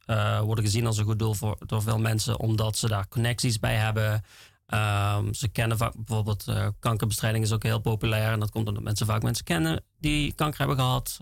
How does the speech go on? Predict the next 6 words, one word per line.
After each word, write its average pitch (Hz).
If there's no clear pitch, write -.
Of, 107
ehm, 107
inderdaad 110
die 110
blinde 113
geleide 113